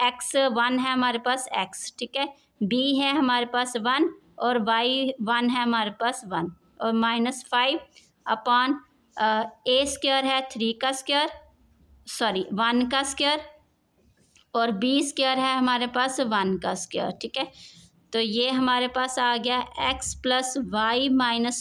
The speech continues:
five upon root two modulus में, ठीक है।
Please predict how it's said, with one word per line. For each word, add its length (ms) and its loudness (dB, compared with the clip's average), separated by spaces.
five 420 0
upon 480 2
root 320 0
two 120 -2
modulus 580 -2
में, 120 -10
ठीक 140 -8
है। 100 -6